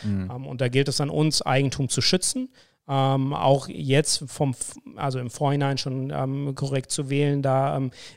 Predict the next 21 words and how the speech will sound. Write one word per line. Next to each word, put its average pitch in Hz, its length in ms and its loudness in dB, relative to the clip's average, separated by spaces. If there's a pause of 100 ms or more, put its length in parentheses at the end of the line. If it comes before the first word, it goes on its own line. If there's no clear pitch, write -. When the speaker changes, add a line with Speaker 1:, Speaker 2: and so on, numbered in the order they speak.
Speaker 2:
Briefe 143 320 0
zu 143 140 -4
schreiben, 143 500 -2
mit, 139 200 -6
äh, 147 160 0
Politikern 139 480 -2
in, 143 300 -4
in 143 160 -6
der 139 80 -2
Diskussion 139 540 -2
zu - 100 -6
sein, 135 340 2
ähm, 139 200 -2
und 135 100 -4
alles 135 300 0
dafür 135 260 -2
zu - 120 -8
tun, 214 340 2
um 151 380 2 (360)
das 139 260 0
Deutschland 131 680 4